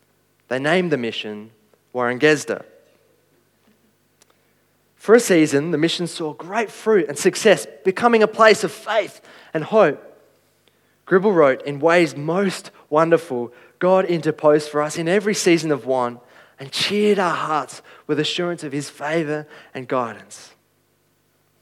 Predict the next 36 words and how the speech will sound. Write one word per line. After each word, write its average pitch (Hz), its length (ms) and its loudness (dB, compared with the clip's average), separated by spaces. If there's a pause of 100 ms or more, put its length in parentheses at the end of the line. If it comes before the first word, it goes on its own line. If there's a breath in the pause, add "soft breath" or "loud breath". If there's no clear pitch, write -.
(280)
Now, 147 360 -2
we 156 120 0
want 196 200 4
to 165 60 6
admit, 151 360 0
Gribble's 190 340 2
ways 165 360 4
by 151 120 2
modern 156 360 0
standards 127 500 -6
were 143 80 -10
not 190 340 -8
perfect. 156 600 -8 (240 loud breath)
In 185 100 0
fact, 214 260 2
he 208 60 -4
was 208 140 -2
quite - 340 -10
stubborn 117 480 -4 (380 soft breath)
and 117 100 -14
a - 20 -16
strict - 440 -12
man. 104 380 -10 (2250)
But 139 180 -10
his 147 200 -10
heart 135 380 -10
to 139 120 -12
do 127 200 -14
justice - 760 -18 (520)
and 123 160 -10
love, 147 380 -8
mercy, 127 460 -14
and 117 160 -20
care 143 260 -4
for 135 160 -16
others 101 460 -14